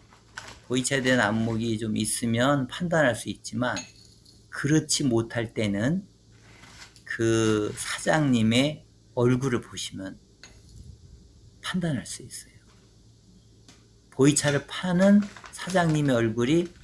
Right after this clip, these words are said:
낯빛이 환하고 밝고 매끈하고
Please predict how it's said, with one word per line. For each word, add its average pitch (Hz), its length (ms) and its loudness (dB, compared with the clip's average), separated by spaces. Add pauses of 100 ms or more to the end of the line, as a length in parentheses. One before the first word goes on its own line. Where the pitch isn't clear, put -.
(220)
낯빛이 131 540 -2
환하고 165 800 -2 (200)
밝고 139 600 -2 (300)
매끈하고 135 880 0